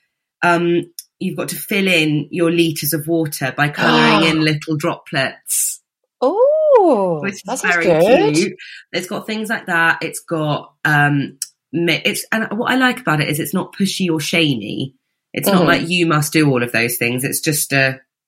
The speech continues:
Speaker 1: take note and then look back at the day and go, "Oh, I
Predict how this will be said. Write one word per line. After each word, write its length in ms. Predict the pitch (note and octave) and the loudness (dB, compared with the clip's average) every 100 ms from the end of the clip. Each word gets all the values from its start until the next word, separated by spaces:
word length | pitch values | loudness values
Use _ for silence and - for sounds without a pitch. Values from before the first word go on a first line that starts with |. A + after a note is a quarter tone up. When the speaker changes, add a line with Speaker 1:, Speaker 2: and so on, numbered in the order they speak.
| _ _ | _ _
Speaker 1:
take 240 | - D#3+ - | -4 -4 -2
note 300 | D3 B2+ - | -2 -2 -4
and 120 | D3 | -4
then 160 | C#3 C#3+ | -2 -2
look 160 | C#3 | 0
back 200 | C3+ C#3+ | -2 -2
at 60 | - | -8
the 80 | D3 | -6
day 260 | D3+ C3+ | -2 -2
and 120 | C3 | -4
go, 260 | C3 C3 B2+ - | -4 -4 -4 -6
"Oh, 180 | F#3 D#3 | -4 0
I 140 | D3 | 0